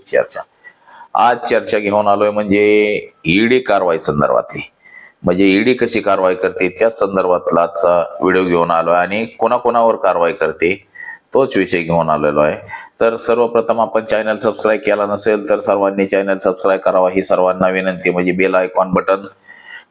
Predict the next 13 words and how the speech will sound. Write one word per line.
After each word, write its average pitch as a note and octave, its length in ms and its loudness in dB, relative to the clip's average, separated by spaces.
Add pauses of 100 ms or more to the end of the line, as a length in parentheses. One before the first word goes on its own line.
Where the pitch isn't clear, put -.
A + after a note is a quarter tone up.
घंटी F#2 280 0
दाबून F#2+ 540 0 (380)
आपण G#2+ 520 0
चॅनल G2 420 -2
सबस्क्राईब F#2+ 540 0
करावा. E2+ 540 0 (500)
सबस्क्राईब G#2+ 460 0
बटन G#2+ 260 -2
येतं, G2 180 0
सबस्क्राईब F#2 460 -2
घंटी F2+ 240 -2
नसेल F2 380 -2
तर F#2+ 100 2